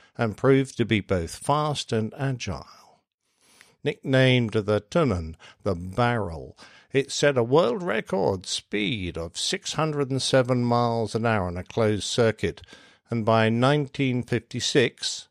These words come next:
six hundred and sixty-one J twenty-nines had been built. Later versions were fitted with reheated engines and Sidewinder missiles,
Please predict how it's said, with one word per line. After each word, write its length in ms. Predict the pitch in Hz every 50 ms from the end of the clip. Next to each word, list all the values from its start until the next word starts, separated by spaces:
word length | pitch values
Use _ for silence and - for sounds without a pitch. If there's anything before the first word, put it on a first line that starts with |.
| _ _
six 540 | _ - - - - - 226 220 - - -
hundred 420 | - 156 151 143 123 127 123 104
and 120 | 104 101 92
sixty-one 1200 | - - - 240 254 - - - - - 156 139 127 123 139 151 151 143 147 151 151 151 147
J 400 | 120 - 123 107 104 117 139 151
twenty-nines 1040 | 143 - - 151 151 143 143 143 139 139 139 127 101 87 82 90 101 110 113 - -
had 260 | - 104 95 95 95
been 320 | - 101 92 92 90 80
built. 600 | 80 80 120 127 107 78 65 73 _ _ - - _ _ _ _ _ _ _ _ _ _ _ _ _ _ _ _ _ -
Later 320 | 87 110 156 175 165 160
versions 720 | 143 160 170 165 151 - - 170 165 160 160 156 143 -
were 140 | - 92 90
fitted 460 | 90 - - 135 113 123 120 110 101
with 240 | 95 98 101 104 113
reheated 720 | 113 120 135 147 143 120 117 139 127 113 104 - 113 104 110
engines 640 | 110 110 110 104 92 101 98 92 95 95 92 - - - - - - _ -
and 160 | 135 131 127
Sidewinder 920 | 117 - - 156 156 160 156 143 120 117 120 131 143 139 131 123 120 113
missiles, 880 | 113 117 123 131 120 - - 113 92 82 - - 64 - 101 104 -